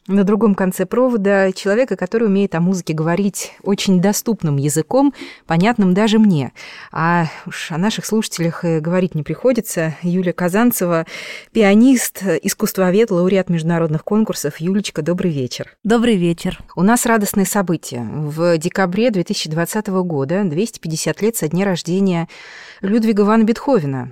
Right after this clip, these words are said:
Speaker 1: человека, без которого, ну, это даже мне понятно, а наша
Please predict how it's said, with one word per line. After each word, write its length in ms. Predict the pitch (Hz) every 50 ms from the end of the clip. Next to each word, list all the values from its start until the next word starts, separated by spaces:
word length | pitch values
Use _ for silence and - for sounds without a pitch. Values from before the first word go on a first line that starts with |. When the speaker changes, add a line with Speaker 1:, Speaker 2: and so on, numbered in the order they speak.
| - _ _ _ _ _ _ _ _ _ _ -
Speaker 1:
человека, 460 | - - 214 196 196 196 254 277 - 175
без 280 | 151 185 220 160 -
которого, 540 | - 196 185 - 233 247 240 220 196 190 175
ну, 160 | 175 196 - -
это 160 | - - 190
даже 220 | 180 208 202 202
мне 220 | 208 202 185 139 -
понятно, 520 | - 135 156 170 202 233 - 214 208 196 - - - - - - - -
а 240 | 160 175 180 180
наша 580 | 180 196 214 214 - - 196 190 185 180 185 175